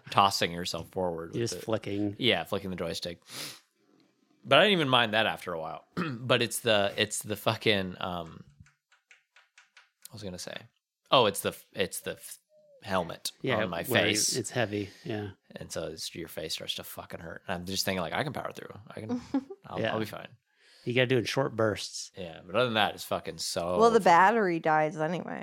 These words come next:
Speaker 1: Yeah, the battery.
Speaker 2: Yeah. But yeah, Half-Life Alyx is insane.
Speaker 1: So much fun. And I
Speaker 2: Um,
Speaker 1: did, basically didn't even do anything yet. <laughs>
Speaker 2: Right, yeah. All you did was,
Speaker 1: I
Speaker 2: like
Speaker 1: just got a gun.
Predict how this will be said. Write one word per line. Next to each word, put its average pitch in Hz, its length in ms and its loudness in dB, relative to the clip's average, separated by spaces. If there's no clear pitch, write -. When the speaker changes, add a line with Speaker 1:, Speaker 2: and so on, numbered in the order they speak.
Speaker 1:
Yeah, 107 200 6
the 98 80 2
battery. 82 460 -2
Speaker 2:
Yeah. 120 320 -6
But 131 80 2
yeah, 117 200 4
Half-Life 135 340 4
Alyx 107 320 2
is 95 140 -4
insane. 98 460 -8
Speaker 1:
So 90 440 -4
much - 180 -12
fun. - 360 -18
And 120 180 6
I 127 100 10
Speaker 2:
Um, 120 80 4
Speaker 1:
did, 117 180 2
basically 127 340 4
didn't 101 220 0
even 92 240 -2
do 101 140 2
anything 104 340 -6
yet. 110 400 -4
<laughs> 151 60 4
Speaker 2:
Right, 135 260 4
yeah. 117 180 0
All 123 180 2
you 123 60 2
did 113 100 2
was, 127 160 2
Speaker 1:
I 131 200 10
Speaker 2:
like 123 120 0
Speaker 1:
just 107 460 0
got 90 180 4
a 85 80 2
gun. 82 460 -8